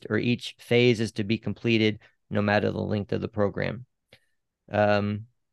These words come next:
let's see, a few other things here. Any exercise that you're doing, typically we need to be doing it at least twice a week, uh, so that your body has the ability to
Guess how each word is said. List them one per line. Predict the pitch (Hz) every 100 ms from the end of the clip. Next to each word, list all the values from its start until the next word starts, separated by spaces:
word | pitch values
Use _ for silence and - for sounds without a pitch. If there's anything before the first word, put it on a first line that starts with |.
| _ _ - _ _ _ _
let's | - 98
see, | - 107 104
a | 107
few | - 113
other | 113 110
things | - - 117 113 -
here. | 120 113 113 113 -
Any | 131 165 151
exercise | 135 143 127 131 131
that | 127 113
you're | 113
doing, | 110 120 120
typically | - 123 127 127 127 127 - - _ -
we | 117
need | 117 127
to | 117
be | 117
doing | 113 117 113
it | 110 -
at | 107
least | 104 117 -
twice | - 110 117 -
a | 101
week, | 107 139 143 - _ _ _ _ -
uh, | 113 110
so | - - 110 101 _ -
that | 110 110 104 - _
your | 107 104
body | 113 110 113 117
has | 110 113 110 101
the | 104
ability | 98 107 110 107 107
to | 107 - 107 104 104 104